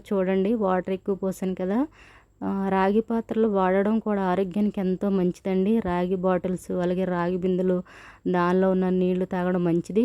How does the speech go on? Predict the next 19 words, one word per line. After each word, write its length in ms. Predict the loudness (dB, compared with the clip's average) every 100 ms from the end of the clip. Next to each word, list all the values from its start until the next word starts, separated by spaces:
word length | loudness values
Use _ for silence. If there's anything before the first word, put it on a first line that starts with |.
| 0
అలాగే 280 | -2 0 0
మట్టి 380 | 0 -2 -2 -6
పాత్రలు, 500 | -2 -4 -2 0 2
మనకి 320 | 2 0 -2 -6 -2
సమ్మర్లోని 600 | 0 0 2 2 2 0 -4 -14 -20 _
కుండలు 400 | -4 0 2 2
దొరుకుతాయి 480 | 2 2 2 0 -4 -2
కదండి, 320 | -2 0 -2 -4
చక్కగా 380 | -8 -6 -4 -4 -4
వాటిలో 420 | -2 -2 -2 -2
నీళ్లు 300 | 0 -2 -2
తాగడం 380 | -2 0 0 0 0
వలన 240 | 0 0 -2 -8 -20 -20 -8
ఆరోగ్యానికి 600 | -4 -2 -2 0 0 0
ఎంతో 260 | 0 0 0
మంచిది. 420 | 0 0 0 0 0 0
అలాగే 260 | -2 0 -2
సబ్జా 420 | 0 -2 2 4
గింజలండి, 520 | 4 2 2 2 2